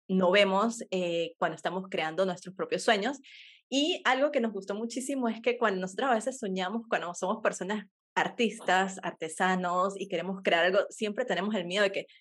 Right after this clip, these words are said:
"¿Es, es esto posible? ¿Podemos vivir tal vez de esto? ¿Lo podemos hacer?". Y yo creo que, eh, Vivi es un ejemplo de eso y querem-, queríamos saber un poquito más y que nos inspire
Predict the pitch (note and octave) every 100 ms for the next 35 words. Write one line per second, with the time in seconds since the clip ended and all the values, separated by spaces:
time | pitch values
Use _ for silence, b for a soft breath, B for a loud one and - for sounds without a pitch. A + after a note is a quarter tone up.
0 | b b _ - F#3 - - A3+ A#3 B3
1 | B3 G3+ G#3+ B3 B3+ G#3+ F3 G3+ F#3+ E3+
2 | E3 F#3 F#3 G3+ F#3 A3 B3 - A#3+ G3
3 | F3+ E3 F#3+ E3 - G3+ C4+ - B B
4 | B _ A3+ A#3 C4 C#4 - G#3 G#3 G3
5 | G3 F#3+ F3+ - - F#3 E3+ F#3 F#3 F#3+
6 | G3+ G3 G3+ F#3+ G3 A3 F#3 F#3 B3+ -
7 | F3 E3+ E3+ - F3+ G#3 A3+ A3+ F3 F3+
8 | F#3+ F#3+ A3+ A#3 G#3 G#3 F#3 G#3+ A3+ F#3+
9 | E3+ F3 E3+ E3+ - G#3+ E4